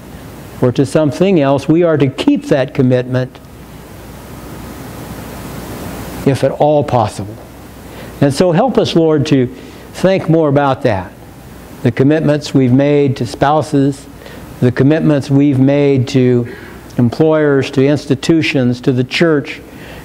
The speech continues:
And Lord, let us keep those commitments with a fanatical zeal so that the world can see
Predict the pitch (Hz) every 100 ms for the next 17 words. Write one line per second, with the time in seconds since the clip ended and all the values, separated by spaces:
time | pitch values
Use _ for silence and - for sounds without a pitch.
0 | - - 131 156 180 170 190 185 151 -
1 | - 247 247 202 170 - 156 190 180 135
2 | 127 143 139 139 123 - - - - 151
3 | 160 180 180 175 156 123 160 185 147 90
4 | - - - - - 160 165 156 180 240
5 | 226 226 190 - 254 233 143 110 117